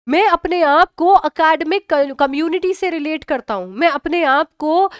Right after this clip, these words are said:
अ, you know, ये जो राइटर्स की कम्युनिटी है, उससे रिलेट नहीं करता हूँ। पर क्योंकि यहाँ पर ज्यादातर लोग जो है, वो नॉवेल्स पढ़ना पसंद करेंगे,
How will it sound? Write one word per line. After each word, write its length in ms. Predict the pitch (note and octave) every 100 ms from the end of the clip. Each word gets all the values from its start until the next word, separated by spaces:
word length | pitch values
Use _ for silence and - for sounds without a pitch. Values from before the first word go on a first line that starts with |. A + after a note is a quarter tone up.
| -
अ, 300 | C4+ C#4+ C#4+
you 160 | C#4+ D#4
know, 180 | F4+
ये 180 | F4 D#4+
जो 220 | D4 E4
राइटर्स 460 | D#4+ B3+ B3+ F4 F#4+
की 120 | F#4
कम्युनिटी 520 | - C#4 D4 E4 D#4+
है, 80 | E4
उससे 400 | E4+ C#4+ - A4
रिलेट 360 | F#4 D#4 F4 E4+
नहीं 140 | E4
करता 300 | D4+ B3 -
हूँ। 160 | - F3 _ _ _ _ _ _ _ _
पर 100 | C#4+
क्योंकि 640 | C#4+ - A#4 G#4+ D4 A3+ A3+ _ _ _ _ C4
यहाँ 200 | C#4+ C#4+
पर 100 | E4+
ज्यादातर 560 | A#3 B3 B3+ G4 G4+
लोग 300 | D4+ B3+ D4
जो 140 | C4+ C4
है, 340 | A#3+ G3 F3+ - _ _ C4+
वो 60 |
नॉवेल्स 880 | C#4 A#3 A#3 E4 A4+ F#4 F#3+ - _ -
पढ़ना 260 | C4+ C4+ C4+
पसंद 360 | A#3+ - D4
करेंगे, 560 | C4 A3 A3 G3 F#3+